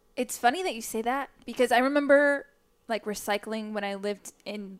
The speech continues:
Northern Ohio, and I feel like there was some sort of, like, you weren't supposed to cross state lines with recycled aluminum.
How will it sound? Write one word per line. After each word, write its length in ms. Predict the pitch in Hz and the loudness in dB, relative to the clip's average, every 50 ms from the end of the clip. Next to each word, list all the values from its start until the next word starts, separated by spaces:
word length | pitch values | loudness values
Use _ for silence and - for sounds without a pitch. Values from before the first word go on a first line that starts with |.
| _ - | _ -12
Northern 480 | 208 240 214 208 202 202 214 208 208 202 | -8 -4 -2 -2 -2 -2 -4 -4 -6 -6
Ohio, 640 | 190 190 208 208 202 208 220 269 320 370 392 381 - - - - - - - - _ _ _ - | -8 -8 -6 -6 -4 -4 -2 0 0 0 0 -2 -8 -16 -20 -20 -20 -20 -20 -20 _ _ _ -6
and 160 | - 285 269 | -4 -4 -4
I 80 | 269 254 | -4 -6
feel 500 | - - - - 302 339 359 392 381 370 | -8 -10 -6 -2 0 2 4 4 4 4
like 460 | 330 294 285 269 269 262 254 - - _ _ _ _ _ _ _ _ _ _ | 4 4 4 2 2 0 -4 -10 -18 _ _ _ _ _ _ _ _ _ _
there 180 | - 240 233 233 | 0 2 2 2
was 160 | 233 233 226 | 2 0 -2
some 280 | - - - 240 233 226 | -4 -6 -6 -6 -6 -6
sort 220 | - - 240 233 | -4 -2 -2 -2
of, 140 | 226 214 220 | -2 -2 -2
like, 180 | 220 190 196 _ | -2 -4 -4 _
you 100 | - 226 | -10 -10
weren't 240 | 214 214 233 - - | -6 -6 -8 -8 -8
supposed 360 | - - - 240 247 - - - | -8 -4 -2 -2 -2 -2 -8 -10
to 520 | - 240 220 214 208 208 202 196 196 - _ _ _ _ _ _ _ | -8 -6 -6 -4 -4 -6 -6 -8 -10 -12 _ _ _ _ _ _ _
cross 400 | - - - 233 214 220 - - | -8 -2 2 2 2 2 0 -4
state 300 | - - 220 220 - - | -6 -4 -2 -2 -4 -4
lines 720 | 202 202 190 190 190 220 262 311 359 370 349 - - - - | -4 -2 -2 0 0 -2 -4 -6 -8 -10 -12 -14 -16 -10 -6
with 200 | 226 226 214 202 | -6 -6 -6 -6
recycled 520 | 208 202 - - 214 208 208 220 214 214 | -8 -8 -6 -4 -4 -4 -4 -4 -4 -4
aluminum. 720 | 214 202 190 214 214 202 190 190 190 180 185 180 180 180 | -4 -6 -6 -8 -10 -8 -6 -4 -4 -4 -4 -6 -10 -16